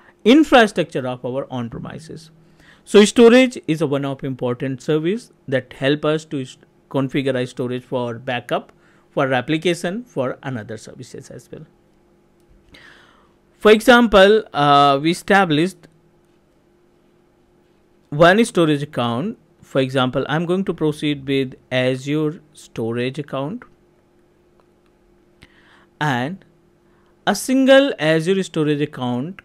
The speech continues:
contain four different storage services. The first one is container. Second is file share.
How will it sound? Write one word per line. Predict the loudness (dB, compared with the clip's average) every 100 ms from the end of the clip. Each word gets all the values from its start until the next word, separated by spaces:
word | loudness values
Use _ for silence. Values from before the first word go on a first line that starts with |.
| _
contain | -8 -6 -6 -4 -6 -8 -14 _ _ _ _ _ _ _ _ _ _ _ _ _ _ _ _
four | _ 4 8 8 6
different | 2 0 -2 -2 -2 -8 _ -14
storage | -4 -4 -2 -6
services. | -2 -2 -2 -8 -12 -18 -20 _ _ _ _
The | -6 -6
first | 0 0 0 -2
one | -2 -2
is | -4 -8
container. | -14 -10 -8 -4 -4 -4 -6 -10 _ _ _ _ _ _ _ _ _ _ _ _ _ _ _ _ _ _ _ _ _ _ _ _ _ _ _ _ _
Second | -2 0 2 0
is | -2 -6
file | -4 -2 0
share. | -2 -4 -2 -2